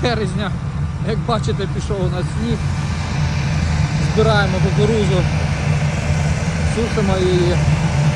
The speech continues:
Працює зараз, як ви бачите, дві сушки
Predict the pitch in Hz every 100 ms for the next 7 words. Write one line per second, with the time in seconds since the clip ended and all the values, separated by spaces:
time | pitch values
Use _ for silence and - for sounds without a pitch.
0 | - - - - - - - 76 76 76
1 | - - 143 151 139 - 98 101 190 185
2 | - - - - - - 190 - 247 214
3 | -